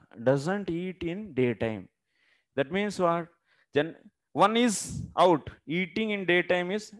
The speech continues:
Deva-, Devadatta, Pino Devadattaha, Diva na bhunkte. That means he don't eat, he doesn't eat daytime. is, is done. That means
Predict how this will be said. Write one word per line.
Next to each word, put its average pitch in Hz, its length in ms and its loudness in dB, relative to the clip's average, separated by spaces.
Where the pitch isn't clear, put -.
Deva-, 160 380 2
Devadatta, 165 480 2
Pino 170 240 -2
Devadattaha, 175 760 0
Diva 170 380 4
na 180 320 -2
bhunkte. 131 520 -6
That 117 200 -4
means 180 320 -6
he 151 160 -6
don't 151 340 -6
eat, 175 300 -2
he 139 80 0
doesn't 165 280 6
eat 196 280 0
daytime. 135 580 4
is, 147 280 2
is 117 140 -8
done. 113 260 0
That 147 100 -4
means 180 260 -2